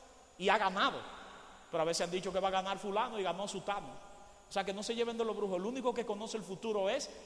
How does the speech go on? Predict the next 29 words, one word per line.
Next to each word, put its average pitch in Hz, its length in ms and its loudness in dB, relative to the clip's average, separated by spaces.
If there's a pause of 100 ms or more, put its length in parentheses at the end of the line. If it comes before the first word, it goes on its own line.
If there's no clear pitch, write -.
Jehová 185 480 6
de 214 120 2
los 170 200 2
ejércitos. 127 640 -2 (380)
Entonces 247 380 8
el 240 60 10
espiritismo 247 880 8 (220)
hoy 277 480 12 (1300)
está 147 300 4
arropando 202 640 2
el 170 80 4
mundo 226 460 -4
entero. 147 360 0 (300)
¿Está 143 180 2
arropando 226 440 4
qué 233 100 2
cosa? 269 300 0 (960)
Hay 160 100 4
una 208 140 2
gente 208 240 0
que 185 80 0
no 196 140 0
se 196 100 -2
levantan 196 400 2
si 196 100 -2
no 202 140 0
leen 202 180 4
el 202 80 0
horóscopo. 214 540 0